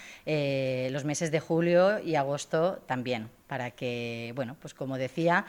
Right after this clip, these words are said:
eh, el verano pide libros y que los jóvenes y los niños puedan disfrutar,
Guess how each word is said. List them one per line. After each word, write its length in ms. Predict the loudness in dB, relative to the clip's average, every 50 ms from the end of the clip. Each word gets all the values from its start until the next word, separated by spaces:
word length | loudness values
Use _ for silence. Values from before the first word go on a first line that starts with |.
| -10 -16 -16 -16 -6 0
eh, 540 | 2 2 4 4 2 0 0 0 0 0 0
el 120 | 2 2 4
verano 520 | 6 8 8 8 8 6 6 6 6 4
pide 320 | 4 4 6 8 8 8
libros 600 | 8 6 4 4 4 4 6 6 6 4 2 -2 -4
y 140 | -2 -2 -2
que 360 | -2 -2 0 0 2 2 2 2
los 160 | 0 -2 0
jóvenes 400 | 4 4 4 6 4 4 2 0
y 40 | 2
los 140 | 2 2 2
niños 320 | 2 0 0 0 -2 -2
puedan 260 | 0 -2 0 0 0
disfrutar, 520 | -2 -4 -4 -6 -8 -2 0 0 0 0